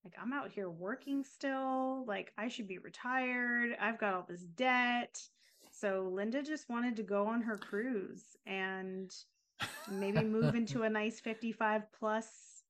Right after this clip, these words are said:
Speaker 1: Four Seasons community.
Speaker 2: I like that. And maybe she was just, um, <laughs> you know, I don't know, maybe, you know,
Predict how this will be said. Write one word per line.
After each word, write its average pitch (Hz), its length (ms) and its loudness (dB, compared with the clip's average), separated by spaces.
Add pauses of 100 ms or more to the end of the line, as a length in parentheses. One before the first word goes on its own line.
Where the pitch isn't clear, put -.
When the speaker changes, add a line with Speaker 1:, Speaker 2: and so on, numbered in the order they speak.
Speaker 1:
Four 220 180 2
Seasons 226 520 -2
community. - 720 -10 (680)
Speaker 2:
I 135 160 2
like 135 340 2
that. 113 440 2
And 131 120 0
maybe 151 280 4
she 156 240 4
was 135 220 4
just, 127 560 2
um, 117 340 -2 (420)
<laughs> 143 80 -4 (380)
you 139 180 0
know, 113 420 2 (680)
I 139 200 6
don't 110 240 0
know, 107 320 -4
maybe, 123 920 0 (1800)
you 127 160 -8
know, 113 480 -2